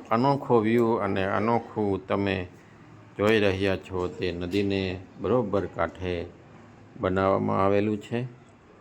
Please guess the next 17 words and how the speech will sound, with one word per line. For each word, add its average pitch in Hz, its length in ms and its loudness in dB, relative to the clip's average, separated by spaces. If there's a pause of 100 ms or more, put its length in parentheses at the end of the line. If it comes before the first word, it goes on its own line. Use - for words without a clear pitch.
(1600)
તો 117 140 0
હવે 123 180 6
આપણે 123 580 4 (120)
આ 110 340 2
નિહાળતા 104 680 0
નિહાળતા 98 680 2 (1080)
આગળ 95 320 2
વધતા 95 400 0
જશું. 110 440 -2 (960)
જો 95 280 2
તમે 98 460 -4 (920)
આ 87 440 -2 (180)
બહારનો 92 580 0
વ્યૂ 95 220 -2
છે 101 260 -6
ને 98 120 -4
અહીંયા 92 560 -2